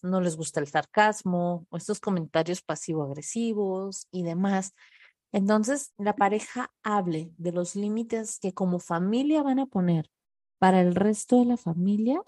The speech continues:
es muy, muy importante. Y aquí, por ejemplo, a veces también tiene que ver con las cosas que nosotros decimos y hacemos con las familias, ¿no? Y más adelante voy a, voy a indagar un poquito más en este tema,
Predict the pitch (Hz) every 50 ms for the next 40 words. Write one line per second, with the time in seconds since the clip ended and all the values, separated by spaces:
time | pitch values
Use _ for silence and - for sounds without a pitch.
0 | _ - - 214 214 214 - 214 214 220 226 240 247 254 247 240 233 226 226 226
1 | 220 208 - - - - 165 160 156 151 - 151 - _ _ - 247 269 269 269
2 | 294 294 - 320 311 311 - 269 254 233 240 262 254 254 240 - - - - 254
3 | 226 220 220 214 220 240 240 254 247 - 233 208 202 208 208 202 226 226 220 202
4 | - - 220 208 226 226 - - 240 220 202 185 - 202 190 - 208 208 220 226
5 | 220 - - 196 202 190 185 - - 202 202 202 202 202 202 202 214 - - 185
6 | 170 - - 185 175 180 196 202 - _ - 196 185 180 180 180 180 175 - -
7 | 175 170 175 196 226 247 233 208 175 165 160 - 170 170 190 208 233 - - -
8 | 220 226 226 233 226 240 247 240 - 294 285 262 233 220 214 240 240 220 240 233
9 | 233 233 233 233 240 - - 202 220 220 233 240 247 240 214 190 185 196 190 214
10 | 208 220 - - 226 220 214 220 202 - - - 214 214 214 208 - 220 214 220
11 | 214 208 - 214 190 - 214 214 214 220 240 285 320